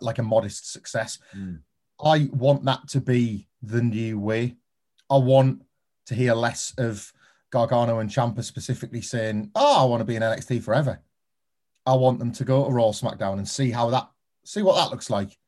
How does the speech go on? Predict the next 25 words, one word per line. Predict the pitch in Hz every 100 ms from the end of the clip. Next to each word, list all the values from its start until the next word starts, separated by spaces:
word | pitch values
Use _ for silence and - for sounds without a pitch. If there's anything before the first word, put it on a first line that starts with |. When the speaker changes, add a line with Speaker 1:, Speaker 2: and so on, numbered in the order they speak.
| _ 117
Speaker 2:
Hmm. | 101 139
Speaker 1:
And | 135
then | 135 135 131 -
I | 135
want | 135 131
N | 131
X | -
T | - 123
to |
be | 127
an | 127
option | 127 - 131 120 120 -
for, | - - 131 123 120 113 113 110 104 - _ _ _ _
Christ, | - 117 113
I'm | 110 104 _ _ _
plucking | 135 139
out | 127 104
of |
thin | - 117
air, | 113 110 104 _ _ -
the |
Street | 143 - 151 127
Profits, | 110 - 101 - - _ _ _ _ _ _ _
to | -
just | 123 117